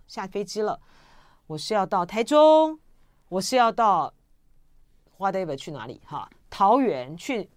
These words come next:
台北或干嘛，你就是要到指定的，指定的地方啊，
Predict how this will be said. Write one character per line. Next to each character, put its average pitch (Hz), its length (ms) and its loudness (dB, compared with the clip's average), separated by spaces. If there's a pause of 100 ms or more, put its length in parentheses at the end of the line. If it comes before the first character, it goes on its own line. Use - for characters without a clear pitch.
台 233 280 0
北 - 300 -8
或 233 140 -4
干 202 180 0
嘛， 104 240 -14 (440)
你 214 120 -4
就 320 220 0
是 269 300 -4
要 226 240 2
到 175 280 -2
指 185 220 -10
定 220 260 -2
的， 139 220 -8 (320)
指 202 160 -6
定 262 240 -4
的 127 240 -10 (580)
地 233 140 -2
方 202 340 -2 (340)
啊， 139 220 -8